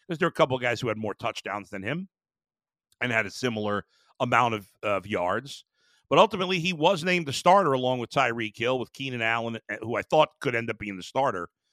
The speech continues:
Uh, but instead, Amari Cooper, the starter, and well-deserved. He's had a tremendous season, and he has been, along with David Njoku, who is not a starter, but, uh, he did make the, the Pro Bowl team. Travis Kelce is the starter at tight end.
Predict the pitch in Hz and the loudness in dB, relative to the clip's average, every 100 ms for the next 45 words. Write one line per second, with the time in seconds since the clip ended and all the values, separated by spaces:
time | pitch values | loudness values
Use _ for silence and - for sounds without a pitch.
0 | _ _ _ _ _ _ _ _ 110 107 | _ _ _ _ _ _ _ _ -2 -2
1 | 113 - 170 143 - 131 139 170 175 165 | -6 4 4 4 0 2 4 4 2 0
2 | 170 135 151 139 135 135 131 - 110 123 | -2 -2 4 4 4 2 -2 -4 -2 2
3 | 185 254 196 113 113 92 - - 151 117 | 2 2 0 0 0 -2 -6 0 0 0
4 | 123 120 131 113 - 113 110 98 98 95 | -2 -2 -2 -4 -6 -8 -6 -6 -6 -8
5 | 101 - 101 98 98 110 143 120 - 120 | -10 -8 -4 -4 -6 -8 -6 -6 -4 0
6 | 110 101 98 - _ _ _ _ - 117 | 0 0 -6 -12 _ _ _ _ -4 2
7 | 143 156 135 - 151 131 127 110 98 170 | 6 6 4 2 2 2 0 -2 6 6
8 | 220 143 123 123 110 135 202 277 - _ | 6 2 0 -2 -4 -4 0 0 -2 _
9 | _ - 117 - 120 101 95 127 123 107 | _ -8 -8 0 2 2 2 0 0 0
10 | 104 98 95 - 107 156 143 135 - 107 | -2 -4 -6 -12 -4 -4 -2 -4 -4 -10
11 | 98 - _ _ _ 104 139 156 120 95 | -12 -16 _ _ _ 0 4 4 2 -4
12 | - 98 107 131 120 120 - 120 - 113 | -6 -8 -4 0 0 -2 -4 -6 -6 -10
13 | 104 110 117 113 127 131 147 135 135 101 | -10 -6 -2 -2 -2 -4 -2 -2 -2 -4
14 | 113 | -6